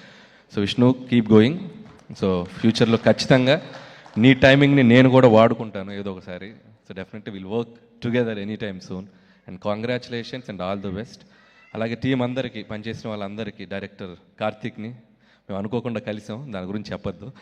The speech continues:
<laughs> వాసు గారికి, నాకు, <laughs> విష్ణుకి తెలుసు, అదొక ట్రాక్, ఆ తర్వాత మాట్లాడుకుందాం. <laughs> So, కార్తీక్, welcome to Tollywood.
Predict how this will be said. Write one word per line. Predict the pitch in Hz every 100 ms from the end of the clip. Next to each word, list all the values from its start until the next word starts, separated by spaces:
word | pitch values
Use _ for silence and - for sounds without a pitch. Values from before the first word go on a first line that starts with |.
| - -
<laughs> | _ - -
వాసు | 104 107
గారికి, | 113 110 110 113
నాకు, | 101 - 120 _ 151 - - - -
<laughs> | - 392 - - - 160
విష్ణుకి | 220 - 139
తెలుసు, | 117 98 92 120 _ -
అదొక | 101 98
ట్రాక్, | 98 101 110 139 147 _ _ _ 104
ఆ |
తర్వాత | - 104 -
మాట్లాడుకుందాం. | 107 117 - 104 - 104 110 _ -
<laughs> | - _ _ _ _ _ _ _ -
So, | 110 104 95 90 92 98
కార్తీక్, | 92 117 - 156
welcome | 113 110 110 110
to | 113
Tollywood. | 101 95 98